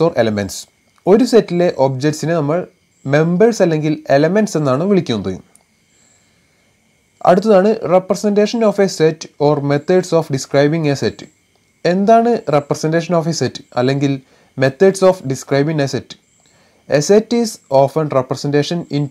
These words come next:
two ways. ഒരു സെറ്റിനെ നമുക്ക് രണ്ട് തരത്തിൽ റെപ്രസെന്റ് ചെയ്യാം.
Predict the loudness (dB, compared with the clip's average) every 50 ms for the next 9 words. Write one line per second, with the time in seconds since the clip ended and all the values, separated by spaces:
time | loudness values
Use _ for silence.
0 | -2 -2 0 0 0 0 0 -2 -4 -6 -12 -18 _ _ _ _ _ _ _ _
1 | _ _ _ _ -6 -2 0 2 2 2 2 2 2 0 0 0 0 -2 -4 -4
2 | -2 -2 -2 0 0 0 2 2 0 0 0 0 2 4 4 4 4 0 -2 -4
3 | -4 -4 -6 -8 -6 -6 -6 -6 -6 -6 -6 -6 -6 -6 -6 -6